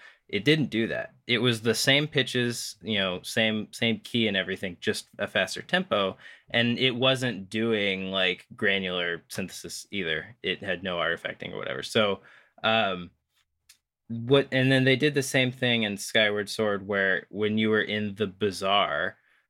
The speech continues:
there were the, the different vendors around. And so you could go to the fortune teller or the potion maker or the, the shield guy.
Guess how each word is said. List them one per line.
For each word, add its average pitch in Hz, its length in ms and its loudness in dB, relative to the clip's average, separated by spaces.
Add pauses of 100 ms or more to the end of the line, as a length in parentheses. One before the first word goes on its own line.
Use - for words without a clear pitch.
(100)
there 101 160 4
were 98 160 0
the, 98 300 -6
the 104 100 0
different 98 400 -2
vendors 92 600 0
around. 85 500 -4 (460)
And 98 420 0
so - 120 -4
you 95 140 -2
could - 140 -20
go 95 160 0
to 90 40 0
the 92 80 -4
fortune 143 440 2
teller 98 460 2
or 98 200 0
the 95 80 -4
potion 123 440 0
maker 95 480 0
or 92 60 -2
the, 92 320 -2
the 92 220 -6 (160)
shield 123 440 2
guy. 85 320 2